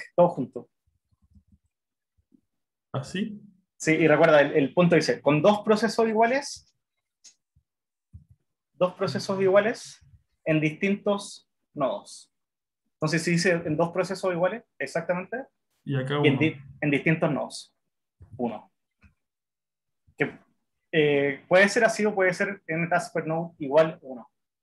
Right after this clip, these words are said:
Speaker 2: Claro, aquí puede ser con un igual también, da lo mismo.
Speaker 1: Claro.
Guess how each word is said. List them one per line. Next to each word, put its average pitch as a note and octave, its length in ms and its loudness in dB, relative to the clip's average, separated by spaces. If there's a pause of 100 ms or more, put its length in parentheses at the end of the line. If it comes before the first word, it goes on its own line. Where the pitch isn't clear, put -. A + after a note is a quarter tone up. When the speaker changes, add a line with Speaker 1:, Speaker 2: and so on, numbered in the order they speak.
(220)
Speaker 2:
Claro, C3+ 220 0
aquí C3+ 200 -4
puede C#3 220 2
ser C#3 160 -4
con C#3 160 2
un C3+ 60 2
igual C3+ 280 -2
también, B2+ 320 -4
da B2+ 80 -8
lo B2+ 80 -4
mismo. B2+ 340 -10 (300)
Speaker 1:
Claro. A#2 220 -8